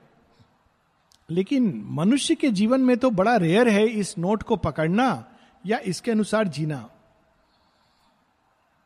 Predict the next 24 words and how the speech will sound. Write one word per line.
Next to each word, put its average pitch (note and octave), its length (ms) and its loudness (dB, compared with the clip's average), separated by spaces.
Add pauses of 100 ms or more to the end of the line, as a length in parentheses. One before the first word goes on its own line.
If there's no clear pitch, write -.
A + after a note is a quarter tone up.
(1600)
अब F3+ 340 -4 (160)
सावित्री E3+ 540 -4
की G3 120 -2
ओर F#3 120 2
संकेत F3+ 460 -2
करते E3+ 300 -4
हुए E3+ 320 -2 (120)
नारद D#3 360 -2
को E3+ 100 -4
कह C#3 200 -4
रहे D#3 140 -2
हैं, B3+ 100 -4 (600)
"Behold F#3 920 6
this A#3 360 2
image A3+ 460 6 (540)
cast G3+ 380 0 (100)
by F#3 180 2
light E3+ 340 0
and F#3+ 220 2
love, D#3 340 2 (640)
a C4 260 4
stanza B3 760 6 (140)
of G#3 100 4
the G#3+ 160 2